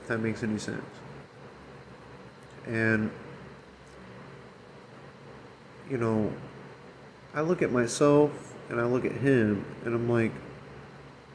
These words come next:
you know, there's two different personalities that come to mind. And he is very young. He's seventeen years old,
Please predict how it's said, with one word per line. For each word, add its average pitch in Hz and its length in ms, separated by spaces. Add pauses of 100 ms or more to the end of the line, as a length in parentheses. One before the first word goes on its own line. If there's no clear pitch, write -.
(4000)
you 139 60
know, 123 160
there's 127 400 (300)
two 190 320 (140)
different 131 580 (1700)
personalities 120 1080
that - 140
come 110 400 (800)
to - 100
mind. 104 420 (240)
And 123 140
he 156 160
is 131 140
very 120 360
young. 107 300
He's 123 300 (100)
seventeen 127 520
years 110 180
old, 101 240